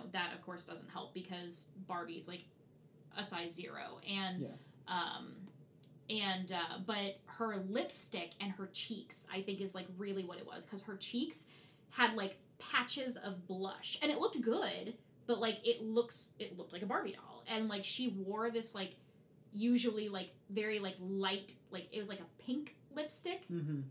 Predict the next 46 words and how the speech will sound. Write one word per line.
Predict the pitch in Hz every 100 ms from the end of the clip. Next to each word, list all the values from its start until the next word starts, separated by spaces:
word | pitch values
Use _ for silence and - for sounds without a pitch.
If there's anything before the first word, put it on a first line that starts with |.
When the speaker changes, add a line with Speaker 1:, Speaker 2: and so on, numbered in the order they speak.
| -
Speaker 1:
Um, | 214 196 180 165 170 - - - - - -
and | 240
again, | 233 196 185 208
it | 208
looked | 220 226
great | 220 208
on | 196 196
her, | 208 190 190 - -
but, | 190 202 190 180 175 -
um, | 190 170 151 -
it | 220 196
made | 202 196 185
her | 196 185
look | 175 180 -
like | 170 170 - - -
a | 202
for | 220
real | 190 175 156
Barbie | - - -
doll. | -
Speaker 2:
I | 185
think | 190 233
it |
was | 175
just | 151 -
funnier | 147 143
with | 127 131
them | 123 -
together. | 120 113 117 110 113 -
Like, | 143 135 151 170
them | 175 190
separate, | - 160 247 339
Speaker 1:
Yeah. | 233
Speaker 2:
it's | 190
like, | 185 156
whatever, | 147 143 156
but | 143 143
when | 147
they're | 156
together, | 156 135 131 151
like, | 135 127
"Oh, | 156
they | 143
got | 165
a |
real | 139 135